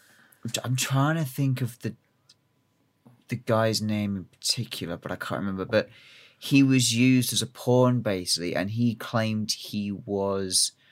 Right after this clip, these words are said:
hypnotized of sorts into committing the murder. What the fuck was his name?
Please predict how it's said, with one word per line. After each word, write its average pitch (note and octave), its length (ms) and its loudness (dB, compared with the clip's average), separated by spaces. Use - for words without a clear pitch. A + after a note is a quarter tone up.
hypnotized A2 1300 -2
of - 160 -8
sorts - 840 -2
into F#2 1040 -6
committing F#2+ 400 -4
the F#2 60 -6
murder. F2 240 -6
What C#3 180 -14
the - 100 -18
fuck - 680 -12
was D#3 180 -4
his C#3+ 180 -2
name? D3+ 640 -4